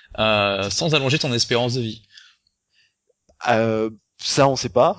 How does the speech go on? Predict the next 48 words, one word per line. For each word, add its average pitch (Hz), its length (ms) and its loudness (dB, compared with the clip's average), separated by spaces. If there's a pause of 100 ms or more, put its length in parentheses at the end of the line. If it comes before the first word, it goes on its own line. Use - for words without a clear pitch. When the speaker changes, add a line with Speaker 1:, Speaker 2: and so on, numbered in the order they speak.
(160)
Speaker 2:
<laughs> 170 640 0
mais, 151 320 -6 (500)
mais 120 160 0
a 117 120 0
priori, 139 540 0
euh, 104 680 -2
a - 160 -4
priori, 123 520 -4
euh, 90 220 -2
a - 340 -12 (240)
pri-, - 160 -16
enfin 113 140 0
en 113 60 2
tout - 80 -10
cas, 160 120 0
ça, 113 160 -2
ce - 80 -6
qui 110 80 -8
est - 40 -12
clair, 139 180 -2
c'est 117 100 -10
qu'en 98 140 -12
ce - 100 -16
moment, 117 160 -8
effectivement, 117 400 -12
oui, 113 120 -6
je, 104 100 -10 (640)
je, 95 200 -6
euh, 85 520 -2
Speaker 1:
Tu - 120 -4
vis 120 100 -6
deux - 100 -6
Speaker 2:
je - 80 -6
Speaker 1:
fois 110 80 -4
Speaker 2:
vis 110 100 -8
Speaker 1:
plus, 123 80 4
Speaker 2:
à 107 80 4
peu - 80 -8
près - 160 0
Speaker 1:
quoi. 120 60 -8
Speaker 2:
deux 107 80 -2
fois 95 180 -2
plus - 260 -8
que, 50 600 -6
enfin - 160 -2
en 104 40 0
tout - 100 -6
cas, 127 280 4